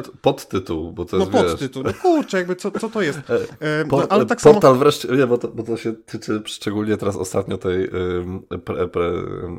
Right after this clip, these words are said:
Speaker 2: no, e, pre-, e, przedpremierowo, e, informacji, że,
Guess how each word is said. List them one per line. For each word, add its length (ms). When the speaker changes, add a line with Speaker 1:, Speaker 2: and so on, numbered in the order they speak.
Speaker 2:
no, 260
e, 120
pre-, 320
e, 260
przedpremierowo, 1200
e, 180
informacji, 600
że, 300